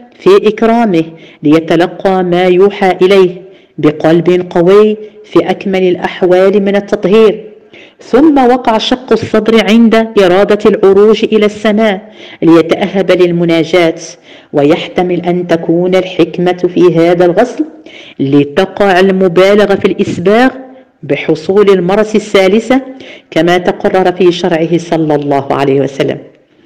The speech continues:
ويحتمل أن تكون الحكمة في انفراج سقف بيته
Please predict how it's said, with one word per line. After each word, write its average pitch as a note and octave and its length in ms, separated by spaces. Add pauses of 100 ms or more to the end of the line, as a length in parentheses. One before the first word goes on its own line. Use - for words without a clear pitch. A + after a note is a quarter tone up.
(220)
ويحتمل G#3+ 640 (440)
أن E3+ 160
تكون C4+ 380
الحكمة F3 560 (460)
في G#3+ 260 (100)
انفراج G#3+ 640
سقف - 420
بيته A#3+ 600